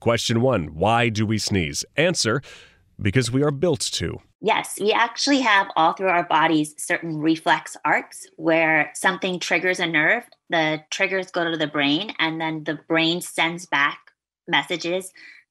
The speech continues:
Speaker 2: through the nerves to make an action. So in the case of sneezing, any kind of particle can s-,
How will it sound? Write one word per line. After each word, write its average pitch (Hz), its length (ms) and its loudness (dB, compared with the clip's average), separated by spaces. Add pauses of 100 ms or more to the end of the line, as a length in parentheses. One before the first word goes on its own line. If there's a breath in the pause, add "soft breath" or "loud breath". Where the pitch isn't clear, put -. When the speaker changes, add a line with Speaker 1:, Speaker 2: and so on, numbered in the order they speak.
Speaker 2:
through 185 160 4
the 180 100 2
nerves 165 540 2
to 151 420 0
make 156 320 -2
an 147 140 -6
action. 139 540 -4 (320 loud breath)
So 185 320 2
in 180 180 -4
the 175 80 0
case 208 320 -4
of 160 100 0
sneezing, 175 680 -2 (300)
any 202 200 0
kind 202 200 0
of 180 80 -6
particle 170 520 2
can 160 220 -4
s-, - 260 -12